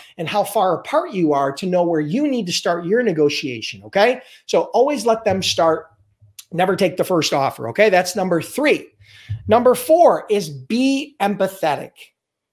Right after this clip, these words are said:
okay? Being empathetic on either side, the shipper or the carrier side, shows a lot of maturity and helps to build that relationship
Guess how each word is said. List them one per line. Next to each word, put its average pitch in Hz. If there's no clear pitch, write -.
okay? 185
Being 294
empathetic 214
on 196
either 269
side, 131
the 143
shipper 302
or 220
the 202
carrier 165
side, 131
shows 240
a 185
lot 208
of 285
maturity 147
and 196
helps 220
to 226
build 226
that 285
relationship 147